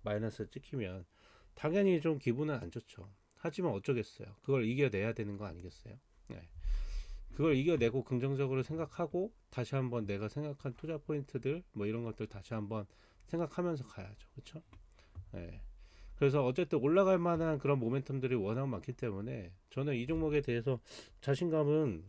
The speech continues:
어, 좀 많이 큽니다. 예, 뭐 어쨌든 그건 저만의 이제 자신감이고,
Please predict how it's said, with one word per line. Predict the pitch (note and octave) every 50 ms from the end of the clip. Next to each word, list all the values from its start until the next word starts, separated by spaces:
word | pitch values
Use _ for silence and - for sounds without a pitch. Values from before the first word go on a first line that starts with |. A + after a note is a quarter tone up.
| A2 -
어, | - G#2+ G2+ F#2 -
좀 | - B2+ G#2+ - - _ _ _ _ - - - - _ _ _ _ _ _ - _ _ _ _ _
많이 | - G#2+ G2+ G#2+ A#2 B2+ A#2+ G#2 E2 - - _
큽니다. | - - F3 F3 D3 - - - - - - - - -
예, | G#2 F#2+ G2+ A2+
뭐 | A2+ G#2+ G2+
어쨌든 | G2 G2 - C3+ - - C#3 B2+ A2 G#2+ - - - - - - - -
그건 | - - B2 B2 A2+ -
저만의 | - A2 A2 A#2+ C3+ C3+ C3+ B2+ A2+ G2
이제 | F#2 A2
자신감이고, | G#2 - - - - A#2 A#2+ B2 G#2 E2+ E2+ - - A2 G2 D#2+